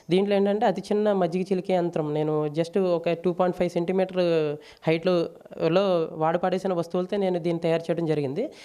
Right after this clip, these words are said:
అదే రకంగా జ్యూస్ బ్లెండర్ మనకి, ఆ, జ్యూస్ తే-, తయారు చేసే యంత్రాన్ని నేను just త్రీ సెంటీమీటర్స్ హైట్లో ఉండేదాన్ని వాడ పాడేసిన వాటిలతో just మోటార్ సహాయంతో దీన్ని చేయడం జరిగింది. దీనికి గాను నాకు ఒకే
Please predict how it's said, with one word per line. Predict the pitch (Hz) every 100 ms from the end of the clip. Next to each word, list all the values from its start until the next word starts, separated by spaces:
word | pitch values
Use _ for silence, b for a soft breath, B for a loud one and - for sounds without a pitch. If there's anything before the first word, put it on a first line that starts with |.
| B 170
అదే | 196
రకంగా | 202 202 214
జ్యూస్ | 190 190 202
బ్లెండర్ | 185 175 165 160 - -
మనకి, | 160 165 165 165 160 156 -
ఆ, | 170 151 147 143 143
జ్యూస్ | 131 196 202
తే-, | 185 180
తయారు | 170 175 175
చేసే | 185 185
యంత్రాన్ని | 170 160 180 175 240 359 b b -
నేను | 180 180
just | 170 175 175 196
త్రీ | - 175
సెంటీమీటర్స్ | 185 175 190 190 185
హైట్లో | 175 165 175 175
ఉండేదాన్ని | 170 170 165 208
వాడ | 196 170
పాడేసిన | 185 180 185 190
వాటిలతో | 175 165 175 175
just | 190 165 170
మోటార్ | 170 160 170 175 175
సహాయంతో | 170 160 165 170
దీన్ని | 214 185 175 165 156
చేయడం | 151 160 160 165
జరిగింది. | 147 147 208
దీనికి | 180 180 175 185
గాను | 208 190
నాకు | 180
ఒకే | 170 185 180 160 73